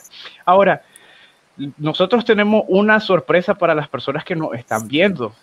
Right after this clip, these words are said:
Tenemos, vamos a, a implementar una nueva modalidad de los lives, ¿verdad? Y quería que me hablara sobre los factores de riesgo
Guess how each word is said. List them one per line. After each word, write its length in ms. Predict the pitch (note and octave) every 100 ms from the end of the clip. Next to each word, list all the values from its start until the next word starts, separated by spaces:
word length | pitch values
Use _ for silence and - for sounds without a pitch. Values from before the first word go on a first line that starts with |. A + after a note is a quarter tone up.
| _ -
Tenemos, 720 | A#2 A#2+ C3 D3+ D3 C3 -
vamos 400 | A#2+ C3+ D3+ D#3+
a, 120 | D#3+ D#3 -
a 60 | D3
implementar 580 | - C3+ B2 A#2+ C3
una 180 | C#3 D3
nueva 320 | C#3 C#3 D3
modalidad 680 | D3 C#3 B2+ A#2+ G#2+ A2+ D3
de 120 | D3+
los 320 | B2+ A2+ A#2+ A#2+
lives, 440 | C#3 F#3 - - _ _ _ _ _
¿verdad? 380 | B2+ B2 C3 F3 _ _ _ -
Y 100 | E3+
quería 440 | F#3 E3 G#3 A#3+
que 140 | A#3
me 140 | G#3 F#3+
hablara 500 | D#3 D#3+ F3+ G#3 G#3
sobre 420 | - G3 F3 E3+
los 180 | D#3 C#3+
factores 680 | B2 - - D#3+ E3+ F#3 D3
de 140 | C3
riesgo 720 | B2+ D#3+ G3+ F3 C#3 G2